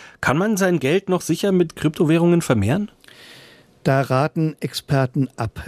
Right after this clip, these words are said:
Speaker 2: Sie sagen, Kryptowährungen sind hochspekulativ. Das sind, äh, Anlagen, da hat man wenig Erfahrung mit. Man kann wenig darauf bauen, äh, dass man sagt, okay, langfristig lohnt sich das immer, weil so lange gibt es den Bitcoin und die anderen Währungen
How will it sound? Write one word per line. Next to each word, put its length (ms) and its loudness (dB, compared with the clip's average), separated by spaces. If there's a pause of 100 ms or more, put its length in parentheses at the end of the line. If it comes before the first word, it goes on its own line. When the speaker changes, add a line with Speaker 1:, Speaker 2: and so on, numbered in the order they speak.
Speaker 2:
Sie 280 2
sagen, 480 2
Kryptowährungen 1040 0
sind 480 -4
hochspekulativ. 1120 -2
Das 240 -2
sind, 420 0
äh, 280 2
Anlagen, 600 0 (300)
da 140 -2
hat 160 -4
man 160 0
wenig 240 0
Erfahrung 560 0
mit. 240 0
Man 120 2
kann 300 0
wenig 380 0
darauf 340 0
bauen, 400 2 (280)
äh, 120 2
dass 220 -2
man 160 2
sagt, 260 -2
okay, 220 -2
langfristig 580 -2
lohnt 220 2
sich 120 -4
das 180 -2
immer, 420 2
weil 160 2
so 200 0
lange 300 2
gibt 300 -2
es 180 -2
den 220 -2
Bitcoin 480 0
und 340 -2
die 100 0
anderen 380 2
Währungen 400 2